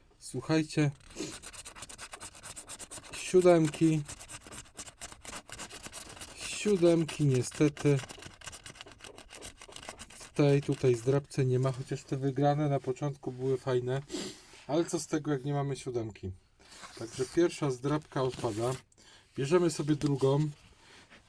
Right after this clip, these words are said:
Nie będziemy sprawdzać, jakie są wygrane, tylko sprawdźmy, czy w ogóle mamy jakąś siódemeczkę.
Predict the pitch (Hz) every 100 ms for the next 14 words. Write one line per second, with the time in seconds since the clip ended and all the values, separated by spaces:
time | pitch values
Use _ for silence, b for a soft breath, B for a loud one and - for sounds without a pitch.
0 | _ 151 165 175 165 170 151 - 151 156
1 | 131 131 143 143 - 139 123 123 160 165
2 | 143 139 147 - 135 147 - 160 165 156
3 | - 139 - 135 139 135 156 143 147 147
4 | 139 - 139 - 143 147 139 123 - 113